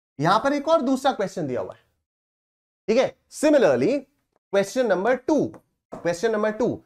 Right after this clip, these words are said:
यहां कुछ दिया हुआ है, फिर दिया है और, और फिर एक और क्वेश्चन दिया है। तो can't you see, हर क्वेश्चन में आपके पास तीन अल्टरनेटिव्स आ रहे हैं, या तो ये करो,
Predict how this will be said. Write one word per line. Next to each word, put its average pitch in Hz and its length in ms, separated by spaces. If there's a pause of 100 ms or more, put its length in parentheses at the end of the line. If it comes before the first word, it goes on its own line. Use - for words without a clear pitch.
(220)
यहां 139 320
कुछ 208 220
दिया 170 180
हुआ 135 180
है, 220 80 (500)
फिर 185 80
दिया 202 200
है 208 220
और, 180 380 (300)
और 220 160
फिर 269 120
एक 302 160
और 330 160
क्वेश्चन 208 360
दिया 131 160
है। 98 120 (760)
तो 262 80
can't 226 300
you 311 100
see, 320 220
हर 202 220
क्वेश्चन 247 340
में 269 100
आपके 247 200
पास 277 240
तीन 247 180
अल्टरनेटिव्स 233 640
आ 202 100
रहे 226 100
हैं, 254 60 (480)
या 180 240
तो 285 140
ये 254 200
करो, 262 240